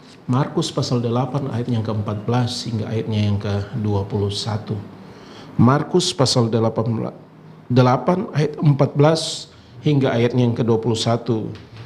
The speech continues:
Demikian bunyi firman Tuhan tentang ragi orang Farisi dan ragi Herodes.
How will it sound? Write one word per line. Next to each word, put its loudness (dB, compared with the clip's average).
Demikian 4
bunyi 4
firman 0
Tuhan -4
tentang 6
ragi 4
orang 2
Farisi 2
dan 0
ragi 0
Herodes. 0